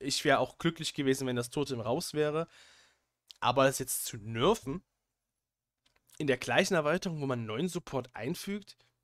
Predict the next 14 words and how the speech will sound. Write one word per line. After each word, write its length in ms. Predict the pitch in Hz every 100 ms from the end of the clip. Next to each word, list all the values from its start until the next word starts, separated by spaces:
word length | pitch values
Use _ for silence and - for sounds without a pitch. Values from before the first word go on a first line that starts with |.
| _
das 260 | 110 - -
finde 240 | 143 139
ich 120 | 120
irgendwie 300 | 120 127 113
sehr 180 | 113 110
fragwürdig. 680 | - 104 101 - 104 107 -
Also 160 | 113 113
da, 80 |
da, 300 | 120 123 113 - _ _ _ _
weil 160 | 135 135
Windfury 440 | 175 - 160 139
war 140 | 131
nicht 200 | 143 135
broken. 360 | - 135 139